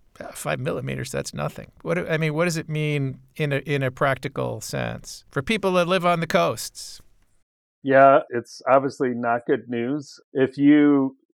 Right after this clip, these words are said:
Speaker 2: kind of extrapolate those numbers forward, in fact, we got a paper in review right now where we're, we're doing exactly that and just extrapolating it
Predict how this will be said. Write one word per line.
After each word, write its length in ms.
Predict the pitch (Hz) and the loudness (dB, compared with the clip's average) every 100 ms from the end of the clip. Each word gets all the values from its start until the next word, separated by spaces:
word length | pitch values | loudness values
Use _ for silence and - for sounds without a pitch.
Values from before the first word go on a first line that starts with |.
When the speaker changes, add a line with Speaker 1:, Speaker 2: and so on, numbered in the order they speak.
| _ - | _ 0
Speaker 2:
kind 180 | 139 131 | 2 2
of 80 | |
extrapolate 800 | 113 - - 135 123 139 143 123 | 0 -6 -2 2 4 4 4 0
those 220 | 117 120 - | 2 -2 -2
numbers 300 | 117 104 - | -4 -4 -2
forward, 300 | 131 127 113 | 2 4 2
in 80 | 101 | 0
fact, 220 | 107 101 | -2 -2
we 100 | 123 | 0
got 140 | 113 | 0
a 40 | 104 | 0
paper 640 | 120 120 120 110 101 98 117 | -2 -4 -2 -2 -2 -6 -8
in 100 | 107 | -6
review 320 | 101 107 113 | -6 -6 -4
right 220 | 101 95 | -4 -4
now 200 | 98 95 | -6 -4
where 160 | 101 98 | -4 -4
we're, 300 | 101 95 92 _ _ _ - | -4 -4 -8 _ _ _ -8
we're 120 | 107 | -4
doing 180 | 107 117 | 0 0
exactly 500 | 104 92 104 104 104 | 0 2 2 2 -2
that 200 | 101 101 - | 0 0 -2
and 260 | 113 101 98 | -8 -8 -6
just 260 | 104 - 104 | -6 -6 -14
extrapolating 720 | - - 113 107 - 104 | -12 -4 0 0 0 -4
it 60 | 98 | -6